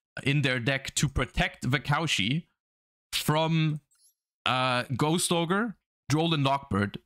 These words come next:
and those kind of things. Maxi as well, right? I think if you notice that you're playing against a Super Heavy Samurai list,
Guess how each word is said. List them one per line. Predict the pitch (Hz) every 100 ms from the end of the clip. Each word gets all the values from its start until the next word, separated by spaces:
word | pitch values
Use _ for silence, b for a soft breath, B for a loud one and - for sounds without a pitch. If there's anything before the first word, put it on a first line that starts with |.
| _
and | 123 123
those | 139 -
kind | 113 101
of | 98
things. | 98 107 131
Maxi | 104 117 139 - 165 135
as | 107
well, | 110 87 95
right? | - 107 - B B B -
I | 143 214
think | 175 185 240 -
if | 143 143
you | 208
notice | 220 143 185 233 -
that | 160
you're | 160 160
playing | 151 170
against | 175 170 -
a |
Super | - - 156
Heavy | 135 127
Samurai | 117 117 143 160
list, | 170 202 - -